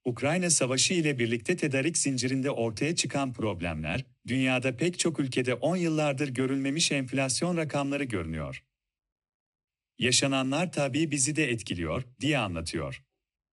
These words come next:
En çok merak ettiğim şey, bu söylediklerine gerçekten inanıp inanmadıkları. Samimi bir yanıt alamayacağımı biliyorum elbette ama sormadan da duramıyorum. Bu söylediklerinize gerçekten inanıyor musunuz?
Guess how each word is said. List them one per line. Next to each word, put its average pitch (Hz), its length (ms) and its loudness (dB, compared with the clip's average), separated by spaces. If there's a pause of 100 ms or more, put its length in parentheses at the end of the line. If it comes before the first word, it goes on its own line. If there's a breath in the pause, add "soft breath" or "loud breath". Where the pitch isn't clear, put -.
(800)
En 175 200 4
çok 165 240 0
merak 139 300 2
ettiğim 127 340 0
şey, 113 340 0 (160)
bu 151 140 0
söylediklerine 135 800 2
gerçekten 139 580 0
inanıp 113 420 -4 (140)
inanmadıkları. 90 840 -2 (1200)
Samimi 131 600 0
bir 180 120 2
yanıt 151 320 0
alamayacağımı 135 720 0
biliyorum 131 420 0
elbette 113 640 -4
ama 123 220 0
sormadan 147 640 0
da 135 120 -2
duramıyorum. 117 680 -4 (160)
Bu 151 140 0
söylediklerinize 135 920 2
gerçekten 135 640 0
inanıyor 117 440 -2
musunuz? 76 540 -4